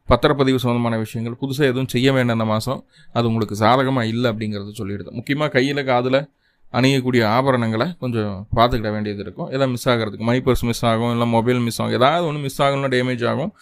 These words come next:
So, அந்த மாதிரியான ஒரு சூழ்நிலைகள் இருக்குது, கொஞ்சம் அதை கவனமா பார்த்துக்க வேண்டியது இருக்கும். ஓகே, திருமணம் ஆகுமா இந்த மாசம்?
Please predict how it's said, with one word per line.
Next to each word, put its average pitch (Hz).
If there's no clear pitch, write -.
So, -
அந்த 127
மாதிரியான 135
ஒரு 117
சூழ்நிலைகள் 127
இருக்குது, 110
கொஞ்சம் 143
அதை 117
கவனமா 117
பார்த்துக்க 110
வேண்டியது 101
இருக்கும். -
ஓகே, 110
திருமணம் 208
ஆகுமா 151
இந்த 120
மாசம்? 120